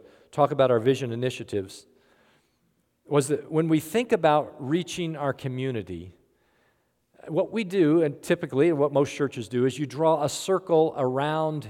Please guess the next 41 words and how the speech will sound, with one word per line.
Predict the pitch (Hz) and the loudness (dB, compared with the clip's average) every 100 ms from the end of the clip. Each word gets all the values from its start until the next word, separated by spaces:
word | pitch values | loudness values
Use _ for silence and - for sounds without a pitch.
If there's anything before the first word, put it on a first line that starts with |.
| 104 | -4
your | 127 | -4
church | 123 151 139 - | 0 0 0 -2
building. | 110 92 92 | -6 -6 -14
So | - 139 131 - - - | -4 2 2 0 -20 0
here's | 165 160 | 2 2
a | |
map | 147 135 135 135 | 2 4 4 2
Charles | - 139 127 | 0 0 2
put | 139 | -2
together | 131 131 127 | 2 2 2
for | 123 | 0
us. | 107 | -2
There's | 120 156 | 2 2
Trinity | 151 160 151 139 | 0 -4 -4 -6
Church | 139 135 127 117 | -4 -4 -4 -8
on | 92 | -16
Steve | - 156 156 | -6 -4 0
Tate | 151 135 | 0 0
Highway. | 120 120 120 117 113 - - - _ | 2 2 2 2 0 -8 -20 -20 _
You | 127 | -10
draw | 127 170 175 | 2 4 6
it | |
out | 156 151 | 4 2
fifteen, | - 190 - - 170 156 | 0 0 0 -6 -4 -4
twenty, | - 185 170 160 | 0 0 2 0
thirty | 135 185 175 | 2 2 2
miles, | 165 156 151 143 | 2 2 2 0
whatever | 160 214 262 226 | 4 6 6 4
you | 190 165 165 131 | 0 -2 -4 -8
think | 113 - 190 - | -12 -4 -4 -2
your | 147 | 0
radius | 156 190 180 151 165 | 2 2 2 0 2
is, | 143 | 0
and | 143 | 0
you | 131 | -4
say, | 151 127 - - | 0 -2 -4 -2
"Okay, | 143 | -2
that's | 127 165 196 | 2 2 2
our | 202 170 | 2 2
mission | 165 143 127 | 2 -2 -8
field. | - 101 | -6 -8